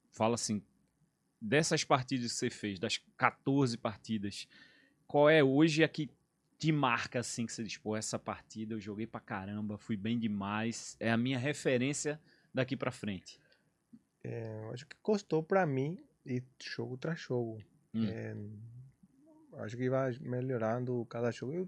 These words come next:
Speaker 2: tenho que melhorar mais, né? E eu acho que com o Vila Nova, o Vila
Speaker 1: O
Speaker 2: Nova
Speaker 1: Vila.
Speaker 2: foi o, o jogo que
Speaker 1: Foi um
Speaker 2: eu
Speaker 1: jogão
Speaker 2: senti mais
Speaker 1: contra o
Speaker 2: bem,
Speaker 1: Vila.
Speaker 2: né? Contra a Vitória também eu senti já melhor. Aí com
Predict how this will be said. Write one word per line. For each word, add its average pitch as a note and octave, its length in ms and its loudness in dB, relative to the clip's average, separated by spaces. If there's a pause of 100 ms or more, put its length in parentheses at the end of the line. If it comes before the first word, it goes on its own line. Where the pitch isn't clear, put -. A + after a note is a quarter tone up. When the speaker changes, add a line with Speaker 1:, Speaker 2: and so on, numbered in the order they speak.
Speaker 2:
tenho C3+ 180 2
que D3 60 -2
melhorar D3 400 2
mais, A#2 320 -2
né? G#2+ 260 -12 (680)
E A#2 360 -2
eu A2 120 -2
acho A2 160 -8
que - 140 -12
com C#3+ 460 -2
o C3 40 -4
Vila B2 220 -2
Nova, D3+ 360 -10 (520)
o B2 160 -4
Vila C3 240 0
Speaker 1:
O - 20 0
Speaker 2:
Nova A2 220 2
Speaker 1:
Vila. G#2+ 320 6
Speaker 2:
foi E3+ 100 4
o, D#3+ 320 -2 (300)
o C#3 240 -4
jogo C3+ 240 0
que C#3+ 160 -4
Speaker 1:
Foi - 100 8
um - 40 10
Speaker 2:
eu D3 60 8
Speaker 1:
jogão E3+ 340 10
Speaker 2:
senti E3 100 6
mais E3 200 6
Speaker 1:
contra G#3+ 60 2
o C#3+ 40 -2
Speaker 2:
bem, C3+ 260 6
Speaker 1:
Vila. C3 140 0
Speaker 2:
né? C3+ 60 -6
Contra D3+ 260 2
a D3+ 40 -4
Vitória D3 420 2
também D#3 260 2
eu D3+ 100 2
senti C#3 320 -4
já C3+ 200 -2
melhor. C3 560 0 (600)
Aí - 240 -8
com A2 600 -8